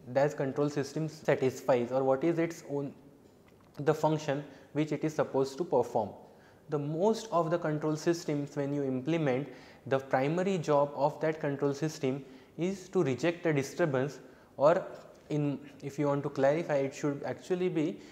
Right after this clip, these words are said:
reject the effect of a disturbance. So to motivate that, let us consider an example of a liquid surge tank. We will be, it is a very simple example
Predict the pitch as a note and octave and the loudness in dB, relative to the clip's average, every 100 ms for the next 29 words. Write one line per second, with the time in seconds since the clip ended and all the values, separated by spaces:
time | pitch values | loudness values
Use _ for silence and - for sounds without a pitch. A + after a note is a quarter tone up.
0 | - - C3+ A#2+ E3 G3+ C#3 G3+ - C#3+ | -16 -2 -2 0 -2 -2 2 0 2 -4
1 | - F#3 F#3 C#3 C3+ A3+ F3 C3+ - B2 | 4 4 4 2 4 4 2 0 2 0
2 | G#2 G2 - - - - - - - - | 0 -4 -8 -18 -20 -20 -20 -20 -20 -20
3 | - - - - - A3+ G#3+ G#3+ - - | -20 -20 -20 -20 4 8 8 6 -10 -16
4 | - F3 D3+ D3 G3 G3+ G3+ E3 C#3 D#3 | -4 0 2 2 2 2 2 4 4 4
5 | - - C#3 C#3+ F3+ - C#3 C3+ F3+ D#3+ | -2 -8 -4 0 0 0 -4 0 2 4
6 | E3 E3 C3 G#2+ D3 D#3+ C3+ D#3 - - | 2 0 -2 0 -2 2 2 2 -2 -10
7 | C#3 - F3+ B2 - C#3 D#3+ F#3 - - | -8 0 0 0 -4 0 0 0 -4 0
8 | C#3 B2+ B2+ - C#3 G#2+ - - - - | 8 8 6 -2 -2 -2 -6 -14 -20 -20
9 | - D3 F3+ F3 F3+ - D3 F3 E3+ F3+ | -6 2 2 2 -2 -4 -4 0 2 2
10 | G3+ G3+ E3+ F3 G3 F3 B2+ D#3+ E3+ E3+ | 0 -2 -2 0 0 0 0 -2 -2 2
11 | C#3 C#3+ | 2 2